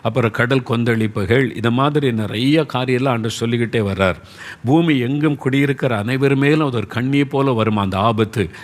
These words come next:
அப்போ கடைசி கால ஆபத்துகள் இவைகளுக்கு நீங்க இ-, இவைகள்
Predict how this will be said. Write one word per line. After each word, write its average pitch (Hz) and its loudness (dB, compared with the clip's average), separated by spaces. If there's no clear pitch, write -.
அப்போ 131 0
கடைசி 170 0
கால 135 2
ஆபத்துகள் 101 0
இவைகளுக்கு 170 2
நீங்க 127 -4
இ-, 117 -4
இவைகள் 131 2